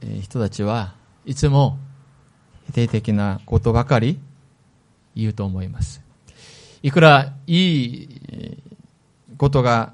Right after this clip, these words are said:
あっても、否定的な面だけを見て、まあ、それ状況を作って、えー、不栄を止めないではないかと思います。皆さん、この不栄ということは、また別の不栄を生み出し、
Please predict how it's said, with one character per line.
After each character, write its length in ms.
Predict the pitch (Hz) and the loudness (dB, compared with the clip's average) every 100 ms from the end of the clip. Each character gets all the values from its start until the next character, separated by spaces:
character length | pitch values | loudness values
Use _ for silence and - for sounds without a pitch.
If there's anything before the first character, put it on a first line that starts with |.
| - | -6
あ 80 | 131 | 0
っ 40 | |
て 160 | 175 175 | 6 8
も、 340 | 180 107 - - _ _ _ - 131 131 - - - | 6 2 -6 -20 _ _ _ -20 -20 -18 -18 -18 -16
否 80 | - | 0
定 160 | 147 | 0
的 240 | 139 135 123 | 2 2 2
な 160 | 117 | 4
面 340 | 113 120 113 113 - | 6 6 4 2 -4
だ 100 | 120 | -2
け 140 | 135 135 | 4 4
を 100 | 98 | 2
見 140 | 95 | -4
て、 260 | - 90 - _ - | -8 -12 -12 _ -14
ま 80 | 95 | -8
あ、 40 | |
そ 120 | - 135 | -4 -2
れ 140 | 113 | -2
状 200 | - 113 | -2 -4
況 240 | 110 117 | -2 -2
を 120 | 107 104 | 0 0
作 260 | - - | -2 0
っ 20 | 151 | 0
て、 200 | 101 - - - - - - - - | 0 -6 -16 -20 -20 -20 -20 -20 -16
え 440 | 113 - 98 - 104 | -12 -10 -10 -8 0
ー、 20 | |
不 100 | 139 | 4
栄 100 | 131 | 6
を 420 | 113 117 123 107 - _ _ - - - | 6 4 4 2 -4 _ _ -14 -12 -2
止 80 | 113 | 0
め 140 | 107 | 2
な 160 | 104 104 | 2 0
い 120 | 98 - - _ - | -4 -12 -20 _ -4
で 60 | 110 | 2
は 80 | |
な 60 | 139 | 4
い 40 | |
か 140 | 139 107 | 2 -4
と 80 | 95 | -4
思 180 | 92 | -4
い 80 | 87 | -4
ま 140 | 90 95 | -8 -12
す。 180 | - - _ _ _ _ - - - - - - - | -16 -18 _ _ _ _ -20 -20 -20 -20 -20 -18 -4
皆 80 | 147 | 2
さ 100 | 143 | 4
ん、 60 | 135 | 4
こ 80 | |
の 100 | 135 | 2
不 220 | 123 175 196 | 2 4 4
栄 100 | 196 | 4
と 100 | 208 | 2
い 40 | |
う 20 | |
こ 80 | 185 | 2
と 140 | 151 | 4
は、 260 | 139 139 139 - | 4 2 0 -12
ま 200 | - 127 | -2 0
た 280 | 139 131 113 - - - - | 4 2 2 -8 -20 -20 -2
別 260 | 127 127 127 | 0 4 4
の 280 | 175 262 - - - | 4 2 -12 -12 -4
不 140 | 127 | 0
栄 100 | 113 | 2
を 260 | 104 185 254 - _ - | 4 2 -2 -16 _ -4
生 100 | 110 | -2
み 100 | 104 | 0
出 120 | 95 | -2
し、 200 | - | -6